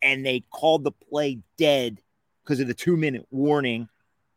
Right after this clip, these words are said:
And then, lo and behold, <laughs> shout out again, G H E, holy shit, the lo and beholds are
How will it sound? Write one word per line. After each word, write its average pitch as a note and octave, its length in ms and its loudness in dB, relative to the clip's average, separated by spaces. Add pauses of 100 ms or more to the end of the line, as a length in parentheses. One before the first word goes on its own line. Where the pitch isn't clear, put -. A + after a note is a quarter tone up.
(460)
And B2 160 -4
then, B2+ 200 -2
lo C#3+ 160 2
and C3+ 80 -4
behold, B2+ 640 2
<laughs> - 60 -20
shout - 260 -14
out A#2 140 -4
again, G#2 300 -6
G G#2+ 180 -12
H - 260 -16
E, A2+ 60 -8
holy G2+ 320 -8
shit, A2+ 200 -10
the - 80 -14
lo A#2 180 -4
and A2+ 60 -8
beholds G2+ 300 -6
are A#2+ 80 -16